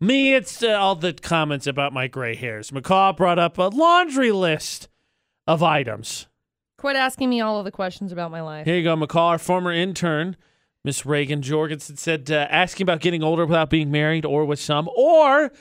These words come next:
Speaker 1: touching my baby without asking.
Speaker 2: Yeah.
Speaker 1: And I'm pretty sure you mentioned that not
Speaker 2: I
Speaker 1: that long ago 'cause
Speaker 2: did.
Speaker 1: your friend Lauren was here.
Speaker 2: I did. My friend Lauren and I went to the store, and somebody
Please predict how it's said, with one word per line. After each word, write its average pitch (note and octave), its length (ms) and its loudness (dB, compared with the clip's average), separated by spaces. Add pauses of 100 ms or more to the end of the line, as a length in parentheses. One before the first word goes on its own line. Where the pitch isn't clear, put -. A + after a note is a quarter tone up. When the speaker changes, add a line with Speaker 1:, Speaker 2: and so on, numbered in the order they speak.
(420)
Speaker 1:
touching F#3+ 460 -2
my A3 200 -2
baby C#3+ 420 -2
without D#3 540 -2
asking. F#3+ 760 -2
Speaker 2:
Yeah. D4+ 420 0
Speaker 1:
And D4+ 80 6
I'm D4+ 140 4
pretty D4+ 160 2
sure C4 220 -2
you A#3 200 0
mentioned A#3+ 480 -2
that G3 300 2
not C#4 160 4
Speaker 2:
I - 40 -2
Speaker 1:
that G4 120 2
long F#4 160 2
ago G4 140 2
'cause A#3+ 160 0
Speaker 2:
did. G#3 80 -2
Speaker 1:
your G3 60 -2
friend G#3+ 300 -4
Lauren A#3 380 -2
was C#3+ 160 -6
here. A2 220 -6
Speaker 2:
I E4+ 160 2
did. F4 420 -2
My C4 160 -2
friend D#4 260 -2
Lauren D4+ 280 0
and C4+ 100 0
I B3 120 4
went A#3 200 0
to B3+ 80 -8
the G#3+ 100 -4
store, B3+ 560 0
and A3+ 220 -2
somebody A#3+ 680 -2